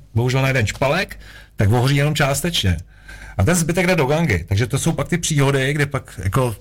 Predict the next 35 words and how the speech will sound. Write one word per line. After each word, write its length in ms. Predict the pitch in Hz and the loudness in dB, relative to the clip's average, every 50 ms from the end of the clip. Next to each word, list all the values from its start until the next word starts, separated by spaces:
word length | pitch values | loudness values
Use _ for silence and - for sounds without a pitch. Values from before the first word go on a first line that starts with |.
| - | -4
fakt 120 | - 117 - | -4 -4 0
tam 140 | - 143 143 | 0 0 0
sedíte 480 | - 147 127 131 147 147 147 135 117 | 2 0 0 0 0 0 0 0 0
takhle, 460 | 107 120 120 - - 123 110 107 107 | 0 -2 -2 0 0 0 2 2 0
tamhle 280 | 104 - 113 113 113 113 | 0 -2 0 0 0 2
je 40 | 107 | 2
ten 140 | 113 104 92 | 2 0 2
po 100 | - 120 127 135 131 107 | 2 2 2 2 2 0
a 60 | 101 | -2
frajer 380 | 92 - - 110 110 113 113 107 98 | -4 -2 0 0 2 2 0 0 -2
a 40 | |
tam 220 | 95 104 98 92 90 - 90 | -2 -2 -2 -2 -2 -4 0
hodí 280 | 92 98 101 107 107 | 2 2 4 4 4
ruka, 340 | 92 92 92 - 113 104 98 | 4 2 2 2 2 2 2
takhle 220 | 92 92 - 107 98 | 2 2 2 2 2
vedle 160 | 95 98 104 | 4 4 4
vás 200 | 104 101 101 92 | 4 4 4 2
zasyčí 520 | 98 95 - 107 92 - - - 101 92 | 2 0 0 -2 -2 -2 -2 -2 0 0
a 60 | 92 | 0
tohleto 420 | 92 95 92 98 98 92 - 104 98 | 0 2 2 2 2 2 2 2 2
a 200 | 98 92 92 92 | 4 4 2 2
pšt, 220 | 92 - - - - - - - - - - - - - - - - - - | 0 -4 -8 -8 -10 -20 -20 -20 -20 -20 -20 -20 -14 -14 -14 -14 -12 -8 -8
a 40 | - | -2
tohle 260 | - 95 92 95 92 | 2 4 4 4 4
to 100 | 90 87 | 2 0
pryč, 380 | - - 90 80 82 - - - | 0 0 0 0 0 -2 -2 0
jako. 220 | 85 82 - 87 | 0 0 -2 0
Takže 220 | 90 95 98 131 | 2 2 2 2
tohle 200 | 139 - 147 151 | 2 0 0 0
to 100 | 147 156 | 0 0
tam 180 | 147 156 151 143 | -2 0 -2 -2
fakt 280 | 147 - 156 151 - 151 | 0 -2 -4 -2 0 -2
je. 280 | 139 123 117 117 - - - - - - - - - | -2 -2 -2 -8 -10 -14 -18 -20 -20 -20 -14 -4 -4
Akorát, 480 | 131 - - 151 135 120 110 104 98 | -4 0 2 2 2 2 2 2 2
že 240 | 92 101 98 95 92 | 2 4 4 2 2